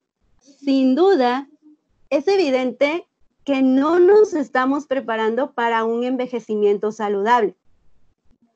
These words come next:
Si las enfermedades crónico-degenerativas siguen haciéndose presentes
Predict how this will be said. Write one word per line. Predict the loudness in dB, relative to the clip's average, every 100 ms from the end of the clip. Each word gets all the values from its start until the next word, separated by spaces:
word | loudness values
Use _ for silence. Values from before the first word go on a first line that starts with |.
| _ _ _ _
Si | -4 0
las | 0 0
enfermedades | -2 -2 -2 0 0 0 -2
crónico-degenerativas | -6 -6 -4 -2 -2 -2 -2 -4 -4 -6 -6 -6 -4 -6 -10 _ _ _ _ _ -6
siguen | -2 0 2 2 4
haciéndose | 2 0 0 0 -2 -4 -6
presentes | -6 -8 -6 -4 -2 -2 -4 -6